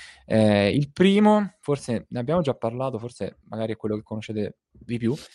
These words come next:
eh, Genie tre di Google, è il foundational world model di Google. Quello che succede è che questo, eh, questo modello, in base a, voi gli date un input, un, un prompt, scusate,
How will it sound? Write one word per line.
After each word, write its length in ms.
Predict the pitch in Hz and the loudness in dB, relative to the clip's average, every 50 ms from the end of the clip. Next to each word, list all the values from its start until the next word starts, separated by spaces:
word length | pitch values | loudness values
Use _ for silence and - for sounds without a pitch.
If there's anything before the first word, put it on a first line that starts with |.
| - _ _ _ _ | -20 _ _ _ _
eh, 280 | - 110 110 110 110 | -6 -4 -4 -4 -4
Genie 260 | 110 123 135 139 143 135 | -4 -4 -4 -4 -4 -4
tre 220 | - 147 135 120 | -2 0 0 0
di 140 | 107 117 104 | 0 -4 -4
Google, 480 | 117 107 101 - - 147 160 185 - _ _ _ _ _ _ | -2 -4 -2 0 2 2 2 0 -4 _ _ _ _ _ _
è 100 | - 143 | -4 -2
il 160 | 127 113 131 | -2 -2 -4
foundational 840 | - - 139 139 139 143 143 - - 147 143 139 139 135 135 135 135 | -6 -8 -6 -4 -2 -2 -4 -4 -6 -6 -6 -4 -2 0 2 2 2
world 220 | 131 123 117 113 123 | 2 0 0 -2 -2
model 260 | 123 117 113 117 120 | -2 -2 -2 -2 -4
di 100 | 135 151 | -6 -6
Google. 500 | 151 170 165 156 160 160 160 156 165 156 _ _ _ _ _ _ | -4 -2 -2 0 0 0 0 -2 -4 -6 _ _ _ _ _ _
Quello 220 | _ - 165 151 139 | _ 0 0 2 2
che 80 | 139 | 0
succede 460 | 139 - - 160 - - 156 143 123 117 | 0 -4 -10 -14 -10 -8 -6 -4 -4 -6
è 40 | |
che 120 | 113 - 127 | -6 -8 -10
questo, 640 | - 139 123 - - - 113 120 117 113 117 - - - | -10 -10 -10 -12 -10 -6 -4 -2 0 0 -2 -4 -6 -8
eh, 440 | 113 107 104 107 104 101 101 104 - - | -8 -8 -8 -6 -8 -8 -8 -8 -10 -10
questo 220 | 117 120 - 170 | -12 -8 -6 -4
modello, 540 | 165 156 156 139 117 110 110 123 139 160 156 | -2 0 2 2 2 2 2 0 0 0 -2
in 140 | 135 117 - | -2 -6 -8
base 360 | - 120 120 123 117 - 113 | -8 -8 -6 -6 -6 -6 -8
a, 80 | 107 107 113 - - | -8 -8 -8 -12 -14
voi 240 | - - 131 127 117 | -12 -8 -8 -6 -4
gli 40 | |
date 180 | 110 110 113 139 | -4 -4 -2 -2
un 60 | 156 | -2
input, 440 | 143 117 117 113 - 147 - _ - | -2 -4 -4 -6 -8 -14 -10 _ -2
un, 220 | 151 147 135 139 | 0 0 0 0
un 160 | 135 135 135 123 | -2 -4 -4 -2
prompt, 340 | - 127 107 104 107 - - | 0 0 0 0 -2 -8 -14
scusate, 420 | - - 120 117 - 139 180 - | -16 -12 -10 -8 -8 -8 -8 -12